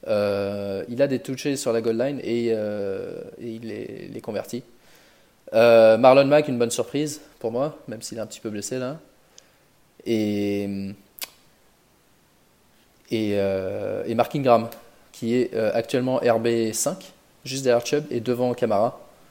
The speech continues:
son ancien coéquipier. Euh, mais, euh, un petit warning, pareil, assez irrégulier. Tu vois, c'est ça le problème de, de ces joueurs-là, c'est qu'ils vont, ils vont, ils vont faire des matchs. Ingram, il a fait un match à trente-quatre,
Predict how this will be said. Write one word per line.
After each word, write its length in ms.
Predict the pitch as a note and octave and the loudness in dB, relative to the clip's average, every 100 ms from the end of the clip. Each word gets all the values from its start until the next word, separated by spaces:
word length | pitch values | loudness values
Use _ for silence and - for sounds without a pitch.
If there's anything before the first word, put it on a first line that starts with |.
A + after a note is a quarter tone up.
| _ _ _ - | _ _ _ -14
son 220 | - G#2+ | -8 -4
ancien 220 | G#2 - | -4 -4
coéquipier. 560 | G#2 A2 G#2 - A2+ B2 - - _ _ _ _ _ - | -2 -4 -6 -4 -4 -4 -10 -20 _ _ _ _ _ 0
Euh, 600 | G#2+ G2+ G2+ G2 F#2+ D#2 - - - - - _ _ _ - - | 4 4 4 4 4 2 -2 -8 -18 -20 -20 _ _ _ -20 -4
mais, 280 | B2 B2 B2 | 4 8 10
euh, 200 | A2 A2+ | 10 8
un 60 | |
petit 160 | G#2+ C#3+ | 4 6
warning, 380 | A#2+ B2 C3+ A#2+ | 8 8 4 6
pareil, 360 | A#2 B2 A#2+ A#2+ - - | 8 10 6 0 -12 -2
assez 220 | A#2 - | 0 4
irrégulier. 440 | B2 A#2 A2+ A2 A2 | 6 6 6 2 2
Tu 120 | B2 | 6
vois, 80 | A#2+ | 4
c'est 100 | - | 6
ça 120 | D3+ | 4
le 60 | C#3 | 6
problème 260 | B2+ A#2 | 6 6
de, 180 | A2 A2 | 2 0
de 100 | A2 | 0
ces 140 | - | -2
joueurs-là, 280 | A#2 A#2 C3 | 4 6 8
c'est 140 | B2+ A2 | 6 0
qu'ils 140 | A2+ | -4
vont, 160 | A#2 - | -4 -4
ils 100 | A#2+ | -6
vont, 340 | A2 A2 G#2+ G#2+ | -6 -6 -8 -8
ils 80 | |
vont 80 | A2+ | -8
faire 180 | A2+ A#2+ | 2 4
des 120 | A#2 | 4
matchs. 280 | B2 B2+ - - - - B2+ | 2 0 -4 -14 -20 -10 -2
Ingram, 320 | A2+ A#2+ B2 | 6 8 8
il 100 | G#2+ | 4
a 60 | |
fait 100 | G#2+ | 2
un 80 | A2 | 2
match 220 | A2+ A#2 | 2 2
à 80 | A2 | 2
trente-quatre, 560 | - A#2+ A#2 C3 - | 0 -4 2 2 2